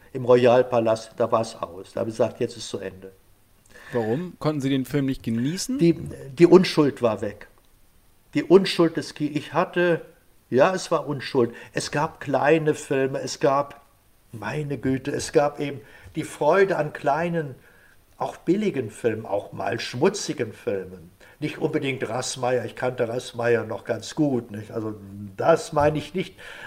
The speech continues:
Speaker 1: Auch, auch Filme, was haben wir gelacht über die japanischen Filme? Wir sahen die Drähte, die Special Effects, na gut, nicht?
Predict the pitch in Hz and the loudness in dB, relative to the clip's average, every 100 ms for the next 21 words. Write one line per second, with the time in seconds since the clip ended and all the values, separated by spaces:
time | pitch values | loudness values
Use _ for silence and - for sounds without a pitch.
0 | - - 170 - - _ _ - _ _ | -12 -4 -2 -2 -8 _ _ -20 _ _
1 | _ - - - - - - - - - | _ -16 -16 -18 -20 -20 -14 -4 -4 -2
2 | - 156 151 143 127 - _ - _ - | 2 4 4 0 -2 -6 _ -20 _ -10
3 | - - 120 127 131 127 117 104 117 - | -8 -6 -4 -4 -2 -4 -2 -2 -4 -4
4 | 127 120 117 113 - 113 110 117 - 110 | -4 -2 0 -2 0 -2 -2 -6 -10 -6
5 | 117 107 110 120 - 120 117 113 - 107 | -4 -4 -2 0 2 -2 -2 -8 -4 -2
6 | 117 117 110 113 - 120 117 120 - - | -2 -2 -8 -8 -8 -8 -6 -8 -10 -10
7 | - - - 120 151 135 - 120 | -4 -4 0 4 6 4 -2 -8